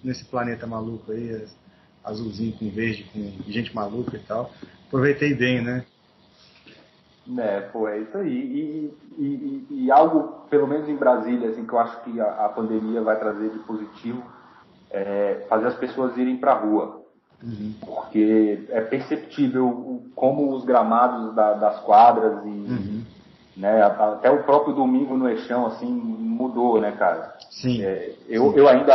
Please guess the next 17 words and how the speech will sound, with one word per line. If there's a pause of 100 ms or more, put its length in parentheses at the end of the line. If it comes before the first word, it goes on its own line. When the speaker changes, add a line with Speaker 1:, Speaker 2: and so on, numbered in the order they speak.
Speaker 2:
acho
precipitado
o
que
tá
acontecendo,
não
acho
que
é
o,
o
momento
ainda
de
estar
acontecendo,